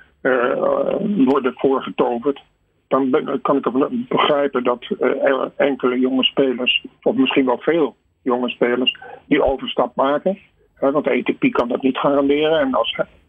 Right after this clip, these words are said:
Djokovic bereid is dat te garanderen, want hij is natuurlijk wel een doorzetter. En hij zal, eh, een, een, een mislukken van zijn initiatief zal hij niet snel accepteren. Dus, en hij heeft, ik wil niet zeggen ongelimiteerde fondsen, maar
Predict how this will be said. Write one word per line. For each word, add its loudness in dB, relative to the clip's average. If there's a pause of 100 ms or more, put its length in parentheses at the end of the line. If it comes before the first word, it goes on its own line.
Djokovic 0
bereid 0
is -6
dat 0
te -8
garanderen, 0 (760)
want 0
hij 0
is -6
natuurlijk 0
wel 0
een -4
doorzetter. 0 (480)
En 0
hij 0
zal, 0
eh, 0 (280)
een, 0
een, 0
een -4 (360)
mislukken 0
van -2
zijn -2
initiatief -2
zal 2
hij 0
niet 2
snel 0
accepteren. 0
Dus, -4 (400)
en 0
hij 2
heeft, -2 (140)
ik -2
wil 2
niet 0
zeggen 0
ongelimiteerde 0
fondsen, 0
maar 0